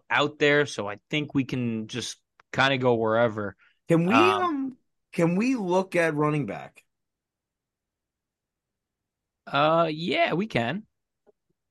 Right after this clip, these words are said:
Speaker 1: James Conner is under contract for one more year. So is Michael Carter. Um, so let's
Speaker 2: I
Speaker 1: talk
Speaker 2: like,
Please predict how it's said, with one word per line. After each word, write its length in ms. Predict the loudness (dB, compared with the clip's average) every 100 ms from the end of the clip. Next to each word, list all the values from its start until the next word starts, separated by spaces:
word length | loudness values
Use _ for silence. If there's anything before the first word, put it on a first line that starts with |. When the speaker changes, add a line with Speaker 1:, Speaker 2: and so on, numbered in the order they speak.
| _ _ _ _ _ _ _
Speaker 1:
James 220 | -4 -4
Conner 500 | 4 6 8 8 8
is 800 | 6 6 6 4 2 0 -6 -12 _ _ _ _ _ _ _ _
under 220 | 0 0
contract 420 | 2 0 2 0
for 120 | 0
one 240 | -4 -2 -2
more 180 | -2 0
year. 480 | 0 0 0 -2 -8
So 360 | -16 -2 2 2
is 120 | 2
Michael 300 | -2 -2 -4
Carter. 680 | -8 -6 -2 0 0 -2 -6 _ _ _ _ _
Um, 640 | -4 -4 -4 -6 -8 -14 -20 _ _ -4
so 420 | 4 4 4 0 _ _ _ _ _ _ _ _ _ _ _
let's 140 | 0
Speaker 2:
I 260 | 4 6 4
Speaker 1:
talk 100 | 4
Speaker 2:
like, 420 | 4 4 4 -2